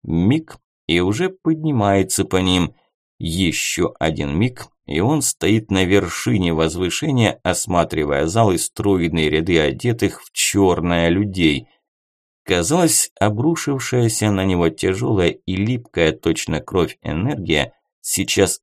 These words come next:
затопит его до самых краев, и он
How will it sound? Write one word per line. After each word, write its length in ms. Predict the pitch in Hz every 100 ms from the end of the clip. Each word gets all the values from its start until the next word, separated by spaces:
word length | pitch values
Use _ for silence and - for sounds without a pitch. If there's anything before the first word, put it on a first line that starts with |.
| -
затопит 800 | 80 80 80 - - - 82 87
его 180 | 87
до 240 | 82 87 82
самых 480 | - 92 87 80 -
краев, 520 | - 85 131 131 - _ _ _
и 160 | - 104
он 300 | 160 170